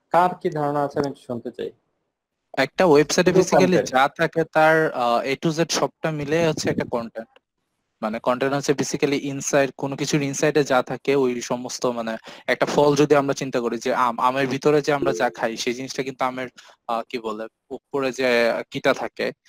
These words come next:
Speaker 2: আমের ছিলকাটা থাকে, ওটার ভিতরে থাকে। So একটা জিনিসের ইনসাইডে যা থাকে ওটাই basically হচ্ছে ওই জিনিসটার content।
Speaker 1: Yes, content আমি এবার সবাইকে একটু বলে দিই। অনেকে হয়তো একটা, আহ, ধারণা থাকতে পারে যে content মানে হচ্ছে শুধু যে লেখাগুলো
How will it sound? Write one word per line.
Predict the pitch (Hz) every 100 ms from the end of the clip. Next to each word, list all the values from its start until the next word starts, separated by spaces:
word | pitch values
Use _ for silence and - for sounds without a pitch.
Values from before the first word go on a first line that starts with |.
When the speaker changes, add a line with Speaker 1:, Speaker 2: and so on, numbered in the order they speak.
| _ -
Speaker 2:
আমের | 120 127
ছিলকাটা | - 151 151 135
থাকে, | 117
ওটার | 123 135
ভিতরে | 117 147 147 120
থাকে। | 110 117
So | - 120
একটা | 135 -
জিনিসের | 160 165 196
ইনসাইডে | 156 151 180 180
যা | 180 160
থাকে | 156 170 -
ওটাই | 196 139 180
basically | 147 - 147 143
হচ্ছে | 135 139
ওই | 123
জিনিসটার | 123 123 127
content। | - 110 - 110 _ - _ _ _ -
Speaker 1:
Yes, | 135 - - - _ - -
content | 170 196 220 240 233
আমি | 185
এবার | 185 190
সবাইকে | 190 180 175 180
একটু | 185
বলে | 170 165
দিই। | 139 196
অনেকে | 165 170 180 196
হয়তো | 190 196
একটা, | 190 202
আহ, | 196 - 147 147
ধারণা | 139 147 170 190 185 - _ _ _ _
থাকতে | 185 185 208
পারে | 196 135 214
যে | 170 175
content | 175 175 180 202 208 202
মানে | 190 185
হচ্ছে | 196 220 233
শুধু | - 185 190
যে | 185
লেখাগুলো | 165 165 165 202 190 202 180 226